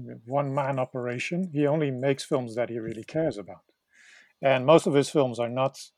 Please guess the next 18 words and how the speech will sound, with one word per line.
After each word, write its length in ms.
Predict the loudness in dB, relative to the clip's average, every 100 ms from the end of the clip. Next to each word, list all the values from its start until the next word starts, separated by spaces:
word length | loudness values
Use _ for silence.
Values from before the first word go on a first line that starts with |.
| _ _ -14 -8
are 60 |
not 340 | 0 0 0 -6 -14 -14 -16 _ _ 0
things 300 | 2 2 0
that 220 | -2 -2 _ _ -4
producers 400 | 0 0 0 -6
bring 240 | -2 -2 -2
to 100 | -6
him. 240 | -6 -14
He, 240 | -10 -10 -10
he 260 | -10 -10 -10 _ _ _ _ -2
creates 400 | 0 4 4 2
them 120 | -6
from 180 | -6 -6
the 80 | -2
ground 340 | 0 -2 0
up. 240 | 0 -2 -20 _ _ _ _ _ _ _
You 140 | -20 -16
know, 220 | -16